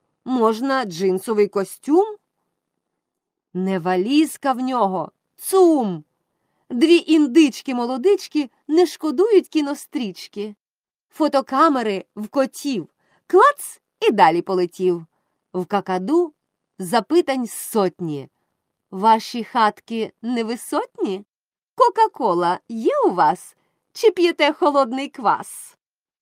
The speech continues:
Зараз краще, ніж учора. Де тут царство мухомора? Нам би треба теж туди,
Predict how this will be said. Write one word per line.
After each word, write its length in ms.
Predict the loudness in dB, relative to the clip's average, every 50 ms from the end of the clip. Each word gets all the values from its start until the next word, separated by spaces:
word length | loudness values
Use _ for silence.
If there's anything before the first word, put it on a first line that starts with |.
| _ -12
Зараз 540 | -10 -6 -4 0 2 4 4 2 2 -2 -8
краще, 540 | -10 -4 0 2 2 2 0 -2 -6 -8 -6 -4 -2
ніж 200 | -2 -4 -4 -8
учора. 720 | -6 -6 -6 -6 -4 -2 0 2 2 2 0 -2 -6 -8 -10 _ _ _ _ _ _ _ _ _ _ -8
Де 280 | -4 -2 0 -2 -2 -2
тут 180 | -4 -6 -8 -6
царство 600 | 0 4 4 4 4 2 -2 -8 -6 -2 -2 0
мухомора? 800 | 0 0 0 0 0 0 0 0 -2 -2 -2 -2 -2 -4 -6 -8 _ _ _ _ _ _ _ _ _ _ -4
Нам 360 | 0 2 2 4 4 4 4
би 100 | 2 2
треба 340 | 2 2 2 2 2 2 0
теж 340 | 0 0 0 0 -2 -6 -4
туди, 520 | 0 0 2 2 2 2 2 0 0